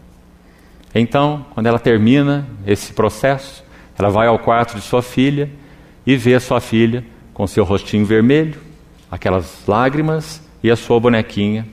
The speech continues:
nos seus braços. E então o Senhor fala ao coração dessa mãe: "Esta menininha é a minha mensageira para você. E essa boneca de braço quebrado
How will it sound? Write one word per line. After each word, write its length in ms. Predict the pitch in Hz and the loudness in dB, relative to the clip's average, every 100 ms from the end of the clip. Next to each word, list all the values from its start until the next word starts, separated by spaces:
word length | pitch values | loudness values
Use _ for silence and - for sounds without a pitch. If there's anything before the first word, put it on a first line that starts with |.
| - | -14
nos 120 | 90 | -4
seus 240 | 104 98 | -2 -2
braços. 640 | 85 76 73 - - - - - - - - - | -2 -6 -6 -10 -20 -20 -20 -20 -20 -20 -16 0
E 80 | 135 | 2
então 760 | 143 139 143 160 185 202 208 | 2 2 0 2 2 2 -2
o 40 | 160 | -6
Senhor 360 | - 147 135 | -2 2 0
fala 440 | 127 - 120 127 139 | -2 -2 0 2 0
ao 60 | |
coração 540 | 131 131 120 - 110 110 | 0 0 -2 -4 -4 -2
dessa 240 | 110 - | -4 -6
mãe: 220 | 101 76 73 - - - - - - - - - - - - - - | -8 -8 -12 -20 -20 -20 -20 -20 -20 -20 -20 -20 -20 -20 -20 -20 -10
"Esta 680 | 95 113 147 - - 151 147 139 - | -2 0 0 -2 -4 -2 -2 -8 -12
menininha 800 | - 92 95 92 95 113 127 131 123 - - - - - - | -4 0 0 0 2 2 2 -2 -10 -20 -20 -20 -20 -14 -2
é 120 | 95 | 0
a 100 | 90 | 0
minha 320 | 87 101 123 | 0 0 2
mensageira 880 | 117 135 - 160 104 92 104 113 113 117 - - - - | 2 0 -4 -8 -6 -2 -2 -2 -6 -12 -20 -20 -20 -16
para 140 | - 101 | -4 -2
você. 380 | 101 104 - 80 160 165 170 175 - 185 185 - - - - - - - | -2 -6 -8 -10 -12 -16 -14 -14 -16 -14 -16 -14 -18 -18 -20 -20 -14 0
E 120 | 104 | 4
essa 340 | 127 185 - | 6 4 2
boneca 600 | 175 175 147 156 165 - 107 | 2 4 6 4 2 0 -2
de 100 | 90 | 0
braço 360 | 101 120 - | 2 0 -2
quebrado 600 | - 87 98 123 120 90 | -4 -2 0 2 0 -4